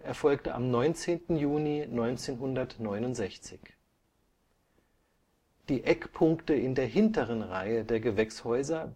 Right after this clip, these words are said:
bilden die Gewächshäuser C und M. Sie weisen eine quadratische Grundfläche von dreihundertdreiundneunzig Quadratmetern und eine Firsthöhe von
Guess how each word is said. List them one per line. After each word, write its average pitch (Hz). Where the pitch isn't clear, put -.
bilden 147
die 135
Gewächshäuser 135
C 135
und -
M. 113
Sie 120
weisen 147
eine 135
quadratische 127
Grundfläche 156
von 135
dreihundertdreiundneunzig 123
Quadratmetern 127
und -
eine 113
Firsthöhe 151
von 139